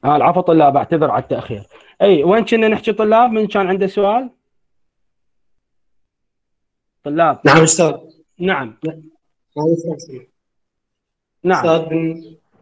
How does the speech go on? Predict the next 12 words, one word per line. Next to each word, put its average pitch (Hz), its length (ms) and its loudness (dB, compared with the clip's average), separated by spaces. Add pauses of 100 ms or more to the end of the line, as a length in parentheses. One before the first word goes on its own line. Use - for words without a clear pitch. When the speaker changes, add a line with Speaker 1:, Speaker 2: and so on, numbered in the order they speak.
(720)
Speaker 2:
أستاذ 156 340 -8
كنا 170 200 0
نحكي 170 280 -4
عن 160 120 -4
النوع 170 240 0
الثاني 165 360 -4
أستاذ 131 340 -16
مال 135 180 -20 (520)
السكر 185 140 -4
Speaker 1:
نعم. 165 200 -2
Speaker 2:
أستاذ. - 300 -18 (500)
Speaker 1:
نعم. 165 340 -4